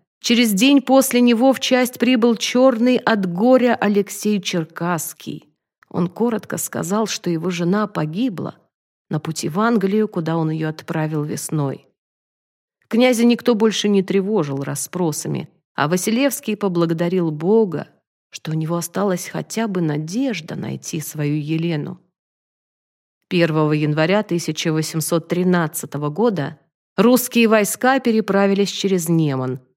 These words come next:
и Россия начала свой освободительный поход.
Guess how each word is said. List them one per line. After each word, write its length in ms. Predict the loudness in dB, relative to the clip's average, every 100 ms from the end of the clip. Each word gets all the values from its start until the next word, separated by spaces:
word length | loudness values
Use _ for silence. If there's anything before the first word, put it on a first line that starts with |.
| _
и 120 | 0 2
Россия 420 | 2 2 4 6
начала 420 | 4 4 2 2
свой 380 | 0 2 2 2
освободительный 1120 | -2 -2 -2 0 -2 -2 -2 -2 -2 -4 -6 -8
поход. 580 | -12 -12 -10 -12 -14